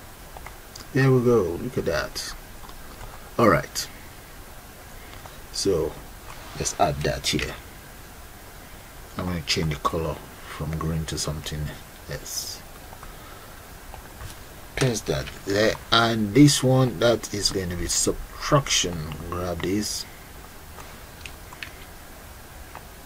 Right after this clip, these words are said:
All right, we are set to go for the other two. So I'm going to then copy else if, copy that,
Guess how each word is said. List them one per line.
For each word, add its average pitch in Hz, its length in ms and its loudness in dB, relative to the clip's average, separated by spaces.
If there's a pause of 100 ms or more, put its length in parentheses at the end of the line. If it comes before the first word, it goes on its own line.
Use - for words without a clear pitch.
(600)
All 131 140 12
right, 139 640 10 (200)
we 98 160 2 (120)
are 92 100 -4
set 139 380 6
to 139 100 4
go 123 240 10
for 92 160 4
the 95 160 4
other 85 160 0
two. 78 340 -4
So 92 320 2 (100)
I'm 95 200 -6
going 95 160 0
to - 140 -6
then 90 300 -4
copy 123 520 2 (400)
else 87 320 0
if, 143 380 4 (1000)
copy 78 320 -2
that, 82 440 -4